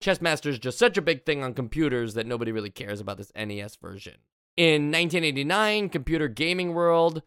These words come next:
uh, found Chess Master twenty-one hundreds features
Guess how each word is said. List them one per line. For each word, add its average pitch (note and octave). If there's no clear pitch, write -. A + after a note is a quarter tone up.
uh, A#2+
found C3
Chess D#3
Master C#3+
twenty-one G#3+
hundreds D3+
features A2+